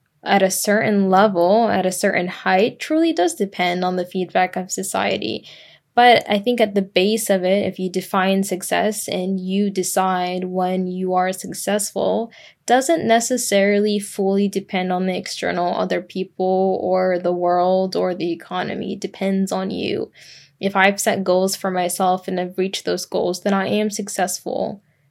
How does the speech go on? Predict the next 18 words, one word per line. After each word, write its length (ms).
because 380
of 120
me, 220
for 460
me. 540
And 160
that's 220
just 220
a 60
different 400
type 240
of 100
success, 460
but 360
it 340
starts 540
that 260
small. 720